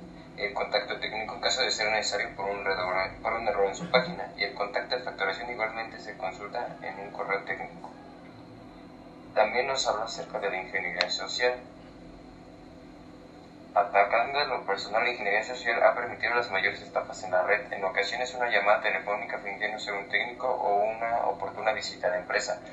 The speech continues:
Para atacar al personal se pueden usar técnicas agresivas. Es decir,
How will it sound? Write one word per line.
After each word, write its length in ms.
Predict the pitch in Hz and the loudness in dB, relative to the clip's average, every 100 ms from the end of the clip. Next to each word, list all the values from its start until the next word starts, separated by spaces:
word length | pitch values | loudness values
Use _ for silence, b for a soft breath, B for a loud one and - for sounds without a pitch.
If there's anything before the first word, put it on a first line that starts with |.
| B B B - | B B B 6
Para 220 | - 101 | 10 10
atacar 340 | 98 101 113 127 | 10 6 6 6
al 100 | 135 | 6
personal 440 | - - - 110 | 0 0 2 2
se 100 | 123 | 2
pueden 320 | 113 113 110 | 0 2 2
usar 280 | 101 - - | 0 2 2
técnicas 440 | 104 98 - - - | 2 0 0 2 4
agresivas. 720 | 90 - - 107 101 - - - - - - - - 101 | 2 2 0 0 -4 -6 -10 -16 -18 -16 -16 -16 -12 -2
Es 160 | 104 | -2
decir, 440 | 98 98 - 127 | 0 -2 0 0